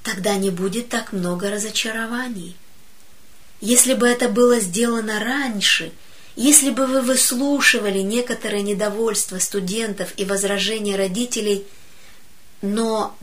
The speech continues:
такое всестороннее образование подготовило бы детей не только к практическим навыкам в разных ремеслах, но и к жизни на новой земле. На земле есть еще много мест, которые можно расчистить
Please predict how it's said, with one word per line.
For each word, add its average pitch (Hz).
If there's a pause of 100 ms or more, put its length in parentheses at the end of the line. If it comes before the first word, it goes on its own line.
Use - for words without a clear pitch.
такое 214
всестороннее 208
образование 208
подготовило 233
бы 214
детей 220 (260)
не 202
только 269
к -
практическим 190
навыкам 175 (260)
в 170
разных 175
ремеслах, 226 (720)
но 233
и 294
к 233
жизни 233
на 240
новой 185
земле. 208 (1080)
На 233
земле 285
есть 262
еще 262
много 240
мест, 196
которые 208
можно 196
расчистить 254